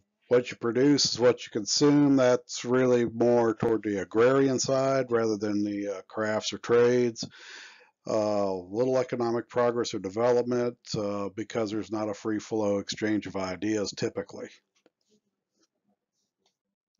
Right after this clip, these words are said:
The command economy is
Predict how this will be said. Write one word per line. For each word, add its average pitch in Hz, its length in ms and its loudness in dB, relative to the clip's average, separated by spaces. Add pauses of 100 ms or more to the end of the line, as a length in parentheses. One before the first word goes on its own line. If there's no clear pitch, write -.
(2000)
The - 100 12
command 147 400 12
economy 117 680 12
is 107 240 0